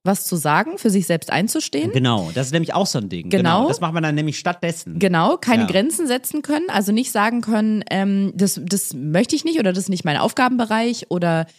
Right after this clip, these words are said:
Speaker 1: das geht so nicht oder wie auch immer.
Speaker 2: Ja.
Speaker 1: Oder ich fühle mich unfair behandelt und aber auch, und das finde ich wirklich ganz wichtig, dass auch oft, es müssen nicht immer Chefs oder Chefinnen sein, sondern manchmal dann Abteilungsleiter oder Vorgesetzte oder wie auch immer, die, die,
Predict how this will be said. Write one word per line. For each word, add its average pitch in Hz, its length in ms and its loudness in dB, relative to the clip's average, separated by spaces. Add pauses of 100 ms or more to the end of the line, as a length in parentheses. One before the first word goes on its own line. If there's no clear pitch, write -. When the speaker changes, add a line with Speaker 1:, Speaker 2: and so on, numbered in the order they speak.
(100)
Speaker 1:
das - 160 -8
geht 220 200 0
so 269 80 2
nicht 254 160 2
oder 180 140 2
wie 156 100 2
auch - 100 -4
immer. 269 300 2 (140)
Speaker 2:
Ja. 92 240 -6 (180)
Speaker 1:
Oder 185 220 4
ich 170 120 0
fühle 220 120 4
mich 185 100 0
unfair 185 240 0
behandelt 196 480 0
und 330 300 2 (140)
aber 226 300 2
auch, 220 140 0
und 220 100 0
das 202 120 -4
finde 226 100 0
ich 208 80 -4
wirklich 202 240 -6
ganz 175 220 -2
wichtig, 240 420 -2 (240)
dass 202 240 0
auch 175 240 0
oft, - 400 -2
es 180 120 -2
müssen 247 200 2
nicht 226 120 2
immer 202 160 0
Chefs - 300 -2
oder 180 160 0
Chefinnen 220 460 0
sein, 156 260 2
sondern 165 200 0
manchmal 190 340 0
dann 170 140 0
Abteilungsleiter 185 800 0
oder 160 120 0
Vorgesetzte 175 640 0
oder 165 140 0
wie 170 120 2
auch - 140 0
immer, 160 340 0 (920)
die, 185 340 4 (160)
die, 170 520 0